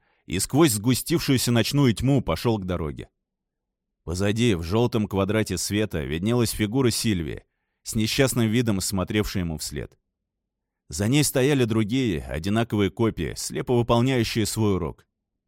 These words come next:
Он нашел свой пикап и вырулил на дорогу. Мимо замелькали темные деревья и дома.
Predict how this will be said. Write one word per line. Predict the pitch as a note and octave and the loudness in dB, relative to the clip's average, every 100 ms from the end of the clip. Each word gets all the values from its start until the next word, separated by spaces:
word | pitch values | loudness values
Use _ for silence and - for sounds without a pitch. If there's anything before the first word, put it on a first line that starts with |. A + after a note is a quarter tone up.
| _ _ _ _ _ | _ _ _ _ _
Он | F2+ G#2 | -4 0
нашел | A2 A2+ C3 B2+ | 2 2 4 4
свой | A#2 A#2+ A2+ | 4 2 2
пикап | - G2 - A#2 - - | 2 2 2 2 0 -6
и | - | -4
вырулил | G2 B2+ A#2+ G#2+ | 2 4 4 2
на | G#2 G2 | 0 -2
дорогу. | F#2+ F2 D#2 C2 - _ _ _ _ _ _ _ - | -4 -4 -6 -10 -18 _ _ _ _ _ _ _ -2
Мимо | C3+ F3+ C3+ | 2 4 4
замелькали | C3 C3 A#2 D#3 B2+ | 4 2 2 2 2
темные | D3 C#3 B2+ | 2 2 2
деревья | A2+ A#2 B2 A2 | 4 4 4 2
и | |
дома. | G2 G2 F#2+ D2+ | 0 -2 -2 -4